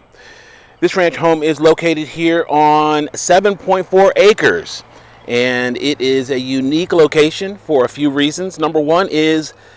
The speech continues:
I'm getting ready to show you some waterfront property here. Uh, the home is a hud home, and it's in need of major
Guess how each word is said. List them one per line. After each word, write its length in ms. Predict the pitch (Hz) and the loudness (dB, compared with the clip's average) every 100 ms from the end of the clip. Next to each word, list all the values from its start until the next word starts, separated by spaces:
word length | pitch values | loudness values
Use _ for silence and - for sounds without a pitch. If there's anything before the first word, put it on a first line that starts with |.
| _ _ _ _ | _ _ _ _
I'm 100 | - | -18
getting 120 | 135 - | -10 -8
ready 100 | 160 | -6
to 40 | |
show 140 | - | -2
you 140 | 165 170 | -2 -2
some 160 | - | -6
waterfront 500 | 147 180 190 247 202 | -4 -4 -4 -4 -4
property 400 | - 220 285 208 | -2 -2 -2 -4
here. 440 | 131 127 104 73 - _ - - - _ | -4 0 0 -2 -8 _ -20 -20 -20 _
Uh, 400 | - 110 110 104 | -10 -6 -4 -4
the 200 | 107 127 | -4 -6
home 420 | 143 147 160 170 156 | -2 2 2 2 0
is 460 | 156 170 180 175 - | 2 4 2 0 2
a 340 | 147 143 143 | 4 4 2
hud 340 | - - 233 254 | -4 0 2 4
home, 360 | 139 139 196 - | 4 2 0 -4
and 160 | 131 139 | -4 -2
it's 140 | 139 | -2
in 120 | 147 | -2
need 220 | 147 147 | 0 0
of 200 | - 120 | 0 -2
major 640 | 120 135 196 220 175 127 | -2 0 0 -2 0 0